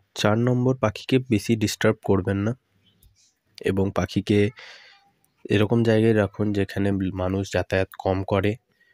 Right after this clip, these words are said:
খুব বেশি আলো না থাকে, অন্য কোনো জন্তু জানোয়ার যেমন ইঁদুর, আরশোলা, টিকটিকি এইগুলো পাখিকে disturb না করে,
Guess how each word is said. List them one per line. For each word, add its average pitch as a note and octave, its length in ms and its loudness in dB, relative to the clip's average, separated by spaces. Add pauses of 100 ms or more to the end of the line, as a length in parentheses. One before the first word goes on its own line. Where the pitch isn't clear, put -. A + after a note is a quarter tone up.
(840)
খুব A#2 180 2 (100)
বেশি A#2 240 2 (240)
আলো G2+ 200 4 (120)
না G2+ 80 2 (120)
থাকে, G2+ 260 -2 (1900)
অন্য G#2+ 220 4
কোনো A2 240 2 (320)
জন্তু G2 280 0 (100)
জানোয়ার G#2 320 2
যেমন G2+ 240 0 (160)
ইঁদুর, G#2 320 2 (160)
আরশোলা, G2+ 400 0
টিকটিকি - 360 -6 (160)
এইগুলো G2 320 -2 (420)
পাখিকে G2 380 0
disturb F#2+ 300 0 (100)
না G2+ 140 2
করে, G2+ 160 -2